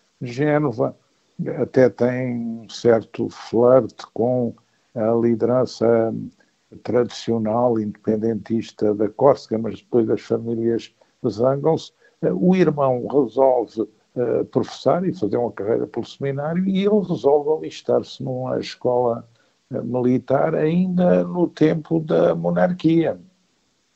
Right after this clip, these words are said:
E depois, eh, é como militar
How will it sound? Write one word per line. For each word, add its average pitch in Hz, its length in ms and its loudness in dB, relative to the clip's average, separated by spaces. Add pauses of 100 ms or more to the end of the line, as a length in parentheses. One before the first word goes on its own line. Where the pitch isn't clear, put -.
(300)
E 117 120 4
depois, 143 720 2
eh, - 880 0
é 117 160 -2
como 123 340 -6
militar 135 880 2